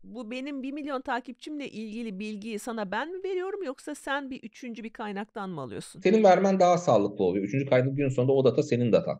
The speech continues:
Speaker 1: Ama benim doğruyu söylediğimi nereden bileceksin?
Speaker 2: Ya, olabiliyor ama onu bir kere yapıyorsun. Bir kere kandırabiliyorsun insanları, markaları. Haklı olarak.
Speaker 1: Hmm. Verilen reklamın başarısından mı anlaşılıyor ne olduğu aslında?
Speaker 2: Başarısından, vaat ettiren şu kadar kişi görüntülemiş, etkileşim olmuşsa,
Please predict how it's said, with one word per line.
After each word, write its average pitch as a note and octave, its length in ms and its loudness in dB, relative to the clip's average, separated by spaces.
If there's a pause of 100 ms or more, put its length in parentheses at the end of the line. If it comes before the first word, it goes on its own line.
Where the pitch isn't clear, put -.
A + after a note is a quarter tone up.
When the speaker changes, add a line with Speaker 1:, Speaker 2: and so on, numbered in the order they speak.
Speaker 1:
Ama F#3 200 -8
benim G3+ 280 -4
doğruyu A3 460 4
söylediğimi B3 600 0
nereden E3 420 -2
bileceksin? - 560 -14
Speaker 2:
Ya, F3+ 220 -4
olabiliyor A3+ 560 6
ama A#3+ 120 -2
onu A3+ 220 2
bir C4 100 -2
kere G#3 180 4
yapıyorsun. G2+ 480 -2
Bir D3+ 80 -4
kere B2 200 4
kandırabiliyorsun F2+ 680 -2
insanları, D#2+ 560 -6
markaları. C#2+ 560 -8 (200)
Haklı G2 240 0
olarak. F3 280 -8
Speaker 1:
Hmm. E3 220 -14 (220)
Verilen G3 400 -4
reklamın G3+ 420 -6
başarısından A3+ 640 -6
mı G3 120 -6
anlaşılıyor C#3+ 600 -10
ne C3+ 80 -12
olduğu C3 300 -14
aslında? - 360 -6
Speaker 2:
Başarısından, G#3+ 760 6
vaat F3 260 10
ettiren E3+ 300 6
şu - 140 -6
kadar E3 340 8
kişi E3+ 220 -2
görüntülemiş, D#3+ 520 4
etkileşim C3+ 520 -2
olmuşsa, D#3 400 2